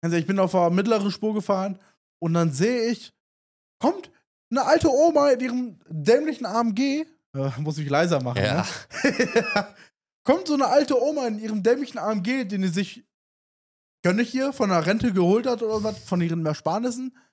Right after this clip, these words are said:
Speaker 1: fährt dann aber auch nur mit sechzig auf der Autobahn drauf. Wenn überhaupt mit sechzig oder
Speaker 2: Hm.
Speaker 1: mit fünfzig.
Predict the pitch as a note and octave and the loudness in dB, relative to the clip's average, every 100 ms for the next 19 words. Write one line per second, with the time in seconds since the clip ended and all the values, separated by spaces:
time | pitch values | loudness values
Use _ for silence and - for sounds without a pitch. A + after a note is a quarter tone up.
0 | _ _ _ _ - - G3+ A#3 G#3+ G#3 | _ _ _ _ -12 0 0 2 0 2
1 | F#3+ F3+ F3+ F3 F3+ G#3 A3+ G#3 G3 D#3 | 2 2 2 2 2 2 2 2 0 -2
2 | F3 G#3 G3+ - G3 F#3 F3 D3+ D3+ E3 | 0 0 -2 -4 -2 -2 -2 0 0 0
3 | D3 C3 B2 A#2+ B2 - _ _ _ E3+ | -2 -2 -2 -2 -2 -6 _ _ _ -2
4 | G3 G#3 F3 E3+ F#3 F3 C#3+ C3 B2 - | 0 2 2 4 2 0 -6 -6 -8 -8
5 | A#2+ C#3+ D3+ E3 D#3+ - G#3 G3+ - A#2+ | -8 -4 -2 -2 -2 -2 -4 -4 -8 -10
6 | - | -12